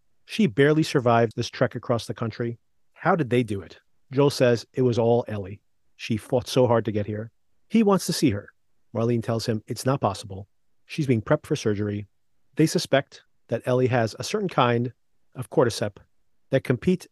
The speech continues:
and destroy these other virulent cordyceps. And if they can harvest it,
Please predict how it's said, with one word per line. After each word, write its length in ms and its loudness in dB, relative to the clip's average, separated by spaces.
and 140 2
destroy 600 2
these 260 0
other 220 2
virulent 460 2
cordyceps. 680 -2
And 100 -2
if 100 -2
they 100 0
can 100 0
harvest 380 2
it, 160 0